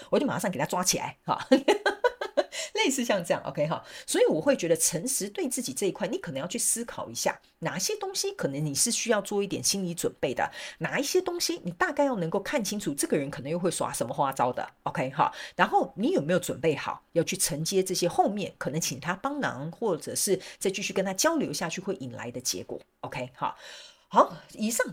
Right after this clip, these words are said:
就是步骤一、二、三，讲完之后觉得有点累哈。<laughs> 原因是因为啊，哈，其实我说实在的，我可以懂啦。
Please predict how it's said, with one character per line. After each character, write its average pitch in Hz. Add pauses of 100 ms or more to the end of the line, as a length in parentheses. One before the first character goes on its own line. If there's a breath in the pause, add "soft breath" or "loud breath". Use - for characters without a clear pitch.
(120)
就 226
是 220
步 262
骤 226
一、 196
二、 185
三， 185
讲 185
完 165
之 254
后 269
觉 139
得 143
有 139
点 131
累 190
哈。 151
<laughs> - (2000 loud breath)
原 220
因 427
是 370
因 359
为 294
啊， 143
哈， 151
其 294
实 370
我 156 (420 loud breath)
说 403
实 240
在 247
的， 165
我 147
可 -
以 330
懂 -
啦。 -